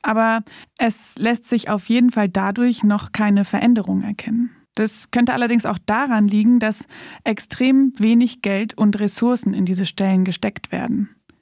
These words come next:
Für die Zukunft muss man auf jeden Fall schauen, wie die Ausstattung, Besetzung und Arbeit der Stellen aussieht. Und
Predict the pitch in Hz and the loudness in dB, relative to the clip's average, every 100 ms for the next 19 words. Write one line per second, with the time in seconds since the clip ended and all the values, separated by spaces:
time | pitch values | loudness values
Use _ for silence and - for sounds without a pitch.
0 | _ _ _ _ _ _ - 226 233 302 | _ _ _ _ _ _ -2 0 0 0
1 | 311 302 262 254 240 214 240 233 220 196 | -2 0 0 2 0 2 0 2 -2 -2
2 | - 202 233 269 247 226 233 196 220 208 | -2 0 4 4 4 4 4 4 2 2
3 | 214 240 269 - 196 - 196 190 185 202 | 0 -2 -4 -6 -6 -4 -2 -2 0 0
4 | 226 233 - 262 254 226 196 208 208 220 | 0 -4 0 2 4 2 0 0 -2 0
5 | 220 208 196 - 202 202 208 - 208 214 | -2 -2 -4 -2 0 2 2 0 -2 -2
6 | - 196 - 208 208 196 | -4 -6 -6 0 2 2